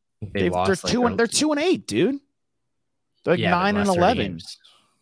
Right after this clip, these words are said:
Speaker 2: Oh, the last thirty games, not good. Like, I mean, there, there's teams like the Rays, the Jays, the Guardians, like, whoever makes it out of the Central. It's, there's, to me, the Astros are gonna win the World Series.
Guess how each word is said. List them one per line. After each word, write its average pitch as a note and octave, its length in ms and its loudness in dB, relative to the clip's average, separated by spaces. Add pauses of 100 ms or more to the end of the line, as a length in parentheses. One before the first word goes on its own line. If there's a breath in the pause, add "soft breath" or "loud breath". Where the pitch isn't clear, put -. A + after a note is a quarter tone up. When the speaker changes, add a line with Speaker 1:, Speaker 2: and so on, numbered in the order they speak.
(180)
Speaker 2:
Oh, G#2 180 -2
the F#2+ 100 -8
last G#2+ 200 -2
thirty C#3 240 0
games, F#2+ 380 -6
not C3 240 -4
good. A2+ 380 -2 (920 soft breath)
Like, A2+ 440 -2 (1120)
I A2+ 80 0
mean, D3 220 -2
there, D3+ 160 2
there's E3 260 2
teams D3+ 480 -4
like G#2+ 120 -6
the G#2+ 80 -6
Rays, A2+ 500 2
the G2+ 100 -6
Jays, G#2 520 -2
the G2 80 -10
Guardians, G2+ 720 -4
like, E2+ 160 -12
whoever G#2 280 -4
makes G2+ 240 -6
it G2+ 60 -2
out F#2+ 80 -2
of F2 60 -10
the F2 60 -10
Central. F#2+ 460 -6 (320 loud breath)
It's, C3 220 -4
there's, C#3+ 380 4 (160)
to - 100 -4
me, D3 560 0 (1200)
the C#3+ 100 -4
Astros A#2+ 480 0
are A2 60 -6
gonna A2 200 -6
win G#2 220 -4
the G#2+ 80 -2
World G2+ 300 -2
Series. A2 640 -2